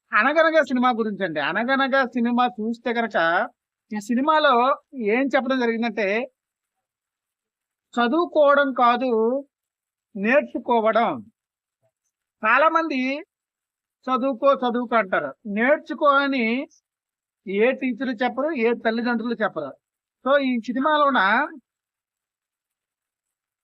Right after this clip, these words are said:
ఈ సినిమాలోన ఏంటంటే, మనం వన్ to సెవెంత్ క్లాస్ వరకు ప్రతి సబ్జెక్ట్ ని ఒక స్టోరీ రూపంలో, ఒక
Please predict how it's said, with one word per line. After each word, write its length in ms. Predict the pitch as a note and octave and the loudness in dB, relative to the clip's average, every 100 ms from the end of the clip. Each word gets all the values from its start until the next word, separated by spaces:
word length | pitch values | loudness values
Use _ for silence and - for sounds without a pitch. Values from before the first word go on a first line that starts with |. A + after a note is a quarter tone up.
| _ _ - | _ _ -8
ఈ 140 | B3 | -6
సినిమాలోన 640 | B3 B3 C4+ D#4 D4 C#4 B3 | -4 -2 0 2 4 4 2
ఏంటంటే, 680 | B3 A#3 A#3 G#3+ A3 A3 | 2 0 0 0 0 0
మనం 800 | C#4+ A3 F#3+ G3+ A#3 D4+ C#4 E4 - _ _ _ C4 | -2 -6 -4 0 0 0 0 -4 -6 _ _ _ -12
వన్ 300 | F#3 G#3 C4+ | 0 0 0
to 220 | D#4+ F4+ | -2 -4
సెవెంత్ 360 | F4 C4 C4 | -2 0 0
క్లాస్ 320 | C4 B3+ A#3 A3+ | 0 0 0 0
వరకు 500 | A#3 A#3 G3+ B3 F#4+ _ _ _ _ _ _ _ _ _ C4 | -2 -2 -4 -4 -8 _ _ _ _ _ _ _ _ _ -4
ప్రతి 580 | C4+ - F#4 C#4+ - _ _ _ _ _ _ A#3+ A3 | -2 2 2 2 -2 _ _ _ _ _ _ -8 -6
సబ్జెక్ట్ 400 | G3 C#4 A#3 B3+ | -2 -2 0 0
ని 320 | A#3 A#3+ D#4+ _ _ _ _ _ _ _ _ - | 0 0 -4 _ _ _ _ _ _ _ _ -20
ఒక 360 | A#3 G#3+ - G3+ F3 E3+ E3 | -14 -12 -4 0 2 2 2
స్టోరీ 420 | - C#4 D4+ F4 | 0 4 4 6
రూపంలో, 380 | E4 D4+ C#4 A#3+ | 2 0 0 -2
ఒక 220 | D3+ E3+ | -2 -6